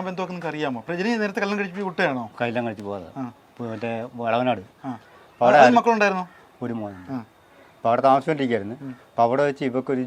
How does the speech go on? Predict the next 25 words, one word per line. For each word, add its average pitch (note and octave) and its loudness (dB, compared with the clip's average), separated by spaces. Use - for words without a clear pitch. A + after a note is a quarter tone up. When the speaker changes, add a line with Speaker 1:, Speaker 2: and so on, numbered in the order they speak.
Speaker 2:
ജോലി A#2+ -4
കിട്ടിയായിരുന്നു, G#2+ -6
റെയിൽവേ. A2 -8
Speaker 1:
ഉം. C3 -10
Speaker 2:
റെയിൽവേ A#2 -2
ജോലി B2+ -2
കിട്ടി, A#2+ -8
അവിടെ A#2 -2
പോയി C3 -2
ജോലിക്ക് A2+ -6
ഒറ്റയ്ക്ക് A2+ -6
പോയി A2 -6
താമസിക്കുകയായിരുന്നു. F2+ -12
Speaker 1:
ഉം. B2+ -10
Speaker 2:
അപ്പൊ G#2+ -4
അവിടെ C3+ 0
വെച്ചാണ് A2+ -12
ഈ G#2+ -10
പ്ര-, A2+ -8
പ്രതികളുമായിട്ട്, A#2 -6
Speaker 1:
ഇഷ്ടപ്പെട്ടു. - 0
Speaker 2:
പ്രതീക്ഷയുമായിട്ട് B2 -4
Speaker 1:
ആ. - -20
Speaker 2:
ഇഷ്ടപ്പെട്ട് A#2 -6
Speaker 1:
ആ. - -6